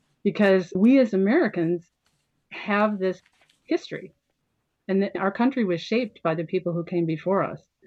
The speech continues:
And in a way, we do owe them a lot of gratitude for that because everything we have was built upon the foundation that they created. And I pretty much do relate to the people I meet. I have Native American friends,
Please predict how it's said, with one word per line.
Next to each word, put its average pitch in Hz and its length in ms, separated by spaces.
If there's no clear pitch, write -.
And 180 180
in 175 80
a 175 80
way, 196 220
we 190 120
do 196 240
owe 185 160
them 175 360
a 170 60
lot 180 200
of 160 120
gratitude 175 640
for 160 140
that 147 320
because 160 360
everything 196 480
we 185 160
have 180 440
was 170 160
built 175 280
upon 170 280
the 165 100
foundation 170 600
that 160 120
they 165 120
created. 170 480
And 196 120
I 226 100
pretty 285 220
much 226 220
do 208 300
relate 190 480
to 208 160
the 170 100
people 226 480
I 254 100
meet. 269 360
I 196 160
have 196 340
Native 190 280
American 190 420
friends, 196 520